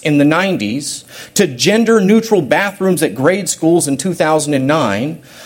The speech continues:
to finally Bruce Jenner being addressed as a woman on national television and highlighted on the cover of magazines as a hero and as Woman of the Year, as if this is normal.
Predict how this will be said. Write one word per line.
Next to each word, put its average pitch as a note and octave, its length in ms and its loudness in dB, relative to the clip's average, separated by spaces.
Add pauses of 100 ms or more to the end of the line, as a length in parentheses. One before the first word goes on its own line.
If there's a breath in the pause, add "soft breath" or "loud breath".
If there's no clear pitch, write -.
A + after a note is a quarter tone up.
to G#3 100 2
finally A3+ 460 2
Bruce G3+ 380 2
Jenner F#3+ 400 0
being F3 260 2
addressed D#3 500 2
as D3+ 140 0
a D3 40 0
woman E3+ 340 2
on D3+ 120 2
national E3+ 440 0
television D#3 760 -2 (340 loud breath)
and E3+ 160 0
highlighted F#3 680 2
on E3+ 100 2
the E3+ 80 0
cover A3 380 2
of F3 100 -2
magazines F#3 540 0
as E3+ 100 2
a F3 60 2
hero F#3+ 800 2 (420 loud breath)
and G#3+ 280 0
as F#3+ 240 0
Woman A3+ 380 2
of E3 120 -2
the G3+ 80 0
Year, G#3+ 440 2 (1000)
as E3+ 160 0
if B3 160 -4
this A3+ 180 0
is F3 140 -4
normal. F#3+ 500 -2